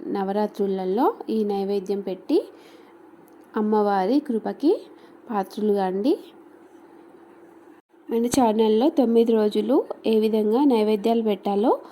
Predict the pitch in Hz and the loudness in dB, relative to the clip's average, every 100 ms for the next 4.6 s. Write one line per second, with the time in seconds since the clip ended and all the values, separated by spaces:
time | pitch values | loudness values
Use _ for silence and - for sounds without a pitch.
0 | - - - 247 220 214 220 233 226 202 | -20 -20 -6 -2 0 2 4 6 4 2
1 | 202 196 202 214 277 226 214 214 190 202 | 0 0 0 2 2 2 0 -2 -2 -2
2 | 196 214 240 214 - 208 190 185 240 277 | -2 -2 -2 -4 -4 -4 -2 -2 -4 -4
3 | 202 202 214 202 190 208 330 - - - | -6 -6 -4 -4 -4 -2 -2 -4 -14 -20
4 | - - 214 208 196 202 | -10 -2 0 2 0 4